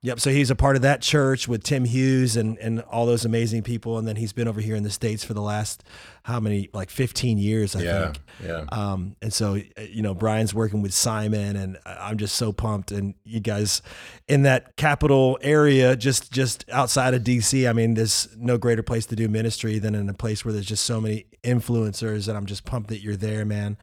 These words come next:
Speaker 2: Mm.
Speaker 1: Um, dude, this is something I've been asking every guest on Worshipology this year.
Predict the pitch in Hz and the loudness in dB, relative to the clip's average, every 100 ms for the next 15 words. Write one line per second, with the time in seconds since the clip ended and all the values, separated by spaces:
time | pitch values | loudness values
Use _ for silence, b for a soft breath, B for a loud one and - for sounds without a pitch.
0 | - 73 - - - 117 113 110 143 147 | -10 -12 -12 -14 -2 2 2 4 4 6
1 | 180 165 185 156 147 131 123 139 - 139 | 4 6 6 4 4 4 2 2 2 2
2 | 127 123 - _ _ - 135 127 127 127 | 2 0 -6 _ _ -2 2 4 4 4
3 | 123 127 135 127 123 120 123 117 117 110 | 4 2 0 2 2 0 0 0 0 0
4 | 117 113 107 120 117 113 | 0 0 0 0 2 2